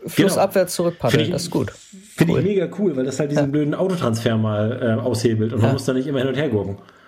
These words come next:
Speaker 1: Also das kann ich wirklich sehr empfehlen. Und was hab ich sonst noch letzte Woche gemacht? Ich war noch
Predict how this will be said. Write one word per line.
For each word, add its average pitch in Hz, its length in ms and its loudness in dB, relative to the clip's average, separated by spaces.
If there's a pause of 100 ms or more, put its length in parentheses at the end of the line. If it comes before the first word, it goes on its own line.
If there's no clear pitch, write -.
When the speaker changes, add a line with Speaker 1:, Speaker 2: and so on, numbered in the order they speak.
(200)
Speaker 1:
Also 123 120 4
das 139 120 -2
kann 156 100 0
ich 135 120 -2
wirklich 147 200 0
sehr 165 120 2
empfehlen. 214 380 -2 (600)
Und 160 580 0
was 160 140 2
hab 180 100 0
ich 147 60 -2
sonst 180 180 0
noch 185 100 2
letzte 196 280 0
Woche 175 180 2
gemacht? 180 380 0
Ich 175 200 2
war 156 200 0
noch 151 480 -2